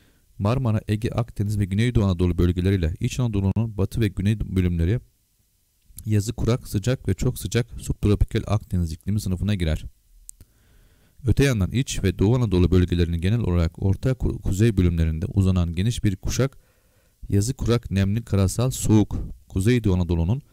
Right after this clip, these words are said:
Erzurum, Kars bölümü ve İç Anadolu'nun kuzeyinde görece dar bir alan ise kurak mevsimli olmayan nemli, karasal, soğuk iklim sınıfında yer alır. Soru altı. Fiziksel iklim sistemi nedir?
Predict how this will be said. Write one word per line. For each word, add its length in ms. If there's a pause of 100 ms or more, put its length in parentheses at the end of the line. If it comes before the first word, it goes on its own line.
(320)
Erzurum, 360
Kars 320
bölümü 300
ve 140
İç 240
Anadolu'nun 400
kuzeyinde 440
görece 420
dar 220
bir 140
alan 180
ise 280 (480)
kurak 320
mevsimli 400
olmayan 440 (260)
nemli, 300
karasal, 500
soğuk 460
iklim 300
sınıfında 380
yer 120
alır. 260 (3250)
Soru 240
altı. 300
Fiziksel 460
iklim 340
sistemi 400
nedir? 320